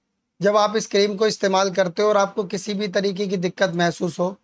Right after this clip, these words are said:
तो आप समझ लीजिए आपको ये सूट नहीं हो रहा है और तुरंत आपको डॉक्टर से मिलना चाहिए।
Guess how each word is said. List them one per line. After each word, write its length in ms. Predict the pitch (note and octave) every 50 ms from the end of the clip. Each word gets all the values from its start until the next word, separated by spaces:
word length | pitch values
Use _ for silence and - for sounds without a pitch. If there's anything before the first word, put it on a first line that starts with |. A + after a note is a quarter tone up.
| _ _ _ _ -
तो 60 | F#3+
आप 160 | F#3 F#3+ F#3+
समझ 280 | - - F3+ F#3 G3 G3
लीजिए 300 | F3+ F#3+ F#3+ F3+ F#3 F#3+
आपको 320 | F#3 F3+ E3+ E3+ _ -
ये 100 | F3 E3+
सूट 320 | D#3 - F3+ F3+ F3 E3 F3
नहीं 160 | E3+ E3 E3+
हो 100 | E3 E3
रहा 120 | E3 E3+
है 100 | F#3 G3 - _ _ _ _ _ _
और 140 | F#3+ G3 G3
तुरंत 300 | E3+ - G3 G3+ G3+ F#3
आपको 260 | F#3 F3 E3+ E3 F#3 F#3+
डॉक्टर 300 | F3 E3+ D#3+ E3 - E3
से 160 | D3+ - F3+
मिलना 260 | F3 E3 D#3+ E3 D#3+ D3+
चाहिए। 300 | - - D3+ D3 D3